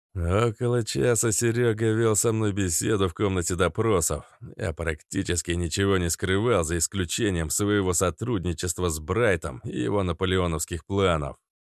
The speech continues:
Он меня не перебивал, лишь периодически задавал уточняющие вопросы. «Лучше освободи меня», произнес я, глядя ему в глаза.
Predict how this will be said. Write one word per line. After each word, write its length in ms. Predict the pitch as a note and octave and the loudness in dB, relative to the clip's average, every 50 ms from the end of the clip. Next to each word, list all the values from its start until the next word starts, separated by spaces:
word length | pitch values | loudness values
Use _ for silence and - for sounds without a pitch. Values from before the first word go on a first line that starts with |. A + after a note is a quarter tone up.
| _ _ - | _ _ -6
Он 480 | E2+ E2 E2 F2 A2 B2 C3+ C3 C3 | -4 -2 0 0 2 0 0 0 0
меня 360 | B2+ C3 C3 C3+ C3+ C#3+ C#3 C3+ | 0 0 0 -2 -2 -2 -2 0
не 140 | C3+ B2+ | -2 -2
перебивал, 800 | A#2 B2 B2+ A#2+ B2 A#2 A#2+ A#2 A#2 B2+ C#3 C3+ B2+ G#2+ F2+ F2 | 0 0 0 0 2 2 2 2 2 2 2 4 4 4 4 4
лишь 240 | F#2 G2+ F#2+ - - | 2 2 0 0 -2
периодически 720 | - G2+ G2+ F#2+ F2+ F2 G#2+ A#2 G2 F#2+ F#2 F2 - - | 0 2 4 4 4 2 0 -2 0 0 0 0 0 -2
задавал 560 | F2 E2 F2+ F2 F2 F#2+ F#2+ G2 G#2 G2 F2+ | -2 0 0 2 2 2 4 4 4 2 2
уточняющие 720 | F2 E2 - F#2 E2+ - - G#2 F#2+ F2 E2 E2 - - F#2 | 2 0 0 0 0 0 0 0 2 2 2 0 0 0 0
вопросы. 800 | E2+ F2 D#2+ - G2+ G2 G2+ F#2+ F2 D#2 - - D#2 C2 - - _ _ _ _ _ _ _ | 2 0 0 0 0 2 2 2 2 2 0 -2 -2 -4 -6 -10 _ _ _ _ _ _ _
«Лучше 480 | - F2 F2+ F#2+ G2+ G#2 G2 - - G#2 | -6 -4 0 2 2 2 2 2 2 2
освободи 640 | G2+ F#2+ - A2 A2 G2+ A2 A2 G2+ F#2 G#2+ B2 A#2+ | 2 2 2 2 2 2 2 2 2 2 0 0 0
меня», 480 | G#2+ G2+ G2 G2 F#2 E2+ C#2+ - - - _ _ _ _ _ - - | 2 0 2 2 0 0 0 -2 -6 -14 _ _ _ _ _ -12 -4
произнес 560 | - A2 G2+ F2 D#2+ D#2+ F#2 F#2 E2+ - - | -2 0 0 0 0 -2 -2 0 0 0 0
я, 280 | F#2+ G#2 G2+ F#2 F2 | 0 0 0 0 -2
глядя 360 | D#2+ D#2+ F2 F2+ E2+ D#2+ D2+ E2+ | -2 0 0 0 0 2 0 0
ему 180 | E2+ E2+ E2 | 0 0 -2
в 40 | D2+ | -2
глаза. 600 | D2+ F2+ F2 E2+ E2 E2+ F#2 F#2 F2 D#2+ C#2+ - | 0 0 0 0 0 2 2 2 2 2 0 -4